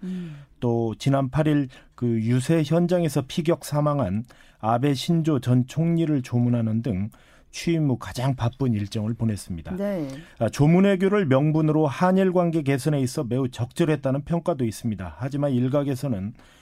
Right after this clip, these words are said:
Speaker 2: "왜 일본은 미동도 하지 않는데 우리가 먼저 나서서 관계 개선에 나서는지 모르겠다." 이런 부정적 평가도 많습니다.
Speaker 1: 음.
Speaker 2: 오늘 키워드는 대일 저자세 외교인가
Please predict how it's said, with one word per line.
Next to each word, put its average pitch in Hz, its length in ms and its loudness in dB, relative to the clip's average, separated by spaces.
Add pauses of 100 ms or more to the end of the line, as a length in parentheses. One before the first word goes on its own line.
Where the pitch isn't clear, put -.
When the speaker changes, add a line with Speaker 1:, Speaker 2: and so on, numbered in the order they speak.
(280)
Speaker 2:
"왜 143 140 2
일본은 147 640 2
미동도 175 480 2
하지 160 280 0
않는데 117 600 0
우리가 131 460 0
먼저 123 400 0
나서서 113 460 -2
관계 113 420 -4
개선에 120 400 -4
나서는지 104 540 -6
모르겠다." 98 540 -8 (340)
이런 123 360 0
부정적 151 540 -2
평가도 113 420 -4
많습니다. 95 580 -8 (140)
Speaker 1:
음. 170 120 -20 (280)
Speaker 2:
오늘 135 260 0
키워드는 143 640 0
대일 165 460 2
저자세 123 680 -4 (100)
외교인가 117 800 -2